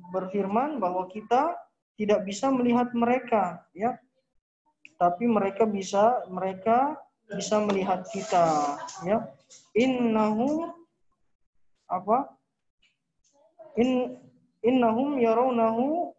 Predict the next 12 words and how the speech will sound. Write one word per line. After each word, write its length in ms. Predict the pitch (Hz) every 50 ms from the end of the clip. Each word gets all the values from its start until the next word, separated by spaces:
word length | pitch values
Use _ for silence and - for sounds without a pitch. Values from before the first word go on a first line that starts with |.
| _ _ _ _ -
min 240 | 202 220 226 220
haitsu 480 | 214 220 233 254 269 262 254 - 226 220
la 240 | 240 254 277 294 - -
yarawnahum. 1040 | - 208 208 214 220 226 226 214 208 196 196 196 196 196 190 175 170 170 165 160 160 - _ _ _ _ _ _ _ _ -
Ya. 160 | 175 220 320 - _ _ _ _ _ _ -
Innahum 960 | 202 233 240 240 226 214 208 208 214 214 240 254 277 285 311 320 311 311 - - _ - - _ _ - - - - - _ _ _ _ _ _ _ _ _ _ _ _ _ _ _ _ _ _ _ _ _ _ - - - - _ _ - _ _ _ _ _ _ _ _ _ _ _ _ _ _ _ _ _ _ _ _ 320 330 403 403 392 - - 190
yarawnahu 640 | 190 196 202 214 233 254 240 220 214 226 262 269 262
min 220 | 233 220 214 208
haitsu, 680 | 208 214 226 247 240 240 240 226 220 220 220 226 - - -
min 300 | 214 214 240 233 214 214
haitsu 380 | - 226 247 254 240 - 240 240
la 300 | 226 226 240 262 285 254